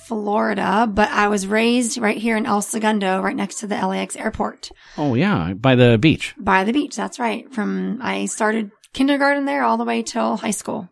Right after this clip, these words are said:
Speaker 1: So that was where I was, wasn't born, but I was raised. So local girl, West Side.
Speaker 2: Oh, wow. Okay. <laughs>
Speaker 1: <laughs>
Speaker 2: That's awesome. All right. So, uh, well, you, uh,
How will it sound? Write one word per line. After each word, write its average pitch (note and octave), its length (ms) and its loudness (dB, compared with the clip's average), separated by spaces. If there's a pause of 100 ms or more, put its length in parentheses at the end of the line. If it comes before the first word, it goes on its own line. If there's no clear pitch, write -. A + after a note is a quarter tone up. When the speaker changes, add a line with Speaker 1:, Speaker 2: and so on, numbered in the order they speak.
Speaker 1:
So - 180 -8
that G3 120 0
was G3+ 140 -4
where G3+ 100 0
I G3 120 0
was, F#3 260 -6 (500)
wasn't B3+ 260 4
born, B3 180 4
but G#3+ 100 2
I G3+ 60 4
was F#3 140 0
raised. F#3 340 -2
So F#3+ 160 -2
local G#3+ 340 2
girl, F#3 320 2
West G3+ 220 -2
Side. F3+ 340 0 (480)
Speaker 2:
Oh, B2 80 10
wow. C#3 480 6
Okay. B2 420 4
<laughs> - 20 -20
Speaker 1:
<laughs> A3+ 680 2
Speaker 2:
That's A#2+ 380 4
awesome. A#2+ 400 4 (440)
All D3 180 0
right. F3 340 2
So, C#3+ 380 6 (440)
uh, C3+ 600 4 (160)
well, A3 340 2
you, D#3 500 4
uh, C#3+ 340 4